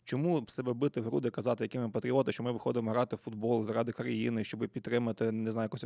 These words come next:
розрядити вболівальників, подарувати їм хороші емоції, а потім футболіст, е, футбольні клуби, перепрошую, ставлять свої інтереси, свій заробіток на перше місце.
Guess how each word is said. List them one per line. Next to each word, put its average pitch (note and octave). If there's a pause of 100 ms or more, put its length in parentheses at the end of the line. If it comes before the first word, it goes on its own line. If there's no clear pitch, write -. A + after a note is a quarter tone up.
розрядити A#2
вболівальників, A2 (420)
подарувати A#2+
їм A2+
хороші A#2+
емоції, C3+
а A2+
потім C#3 (280)
футболіст, B2
е, A#2+
футбольні A#2+
клуби, C#3+
перепрошую, A2+
ставлять A2+
свої A#2
інтереси, A#2
свій A#2
заробіток G#2+
на G#2
перше C3
місце. A2+